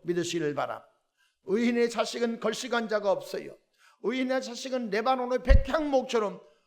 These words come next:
번성한다고 말씀하고 있는 것을 믿으시기를 바랍니다. 기도하겠습니다. 나는 심었고 아볼로는 물을 주었으되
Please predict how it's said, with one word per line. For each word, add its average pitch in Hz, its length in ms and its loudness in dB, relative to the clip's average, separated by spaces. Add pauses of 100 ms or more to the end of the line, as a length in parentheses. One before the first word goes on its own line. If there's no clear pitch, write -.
(240)
번성한다고 262 1400 0
말씀하고 160 640 -6
있는 143 180 -8
것을 135 460 -10
믿으시기를 196 840 -2
바랍니다. 113 500 -8 (640)
기도하겠습니다. 156 1000 -2 (1040)
나는 135 540 -4
심었고 165 1000 -4
아볼로는 127 560 -6
물을 139 400 -6
주었으되 175 680 -6